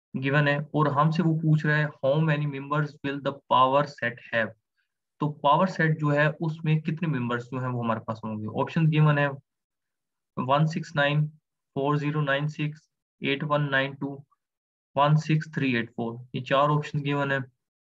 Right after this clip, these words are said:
और इस क्वेश्चन का जो राइट आंसर है वो है ऑप्शन सी,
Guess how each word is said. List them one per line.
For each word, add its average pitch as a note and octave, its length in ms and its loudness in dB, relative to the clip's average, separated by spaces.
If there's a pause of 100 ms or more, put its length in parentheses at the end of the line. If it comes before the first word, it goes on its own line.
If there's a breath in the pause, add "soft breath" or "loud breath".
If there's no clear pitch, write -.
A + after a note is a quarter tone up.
(220)
और D3+ 80 4
इस D3 100 4
क्वेश्चन D3+ 400 2
का D3 80 0
जो C3+ 160 -2
राइट C#3 260 2
आंसर C#3 320 -4
है C3+ 140 -4
वो C3 320 -6
है C3 240 -2 (380 soft breath)
ऑप्शन C#3+ 440 0
सी, D3+ 640 0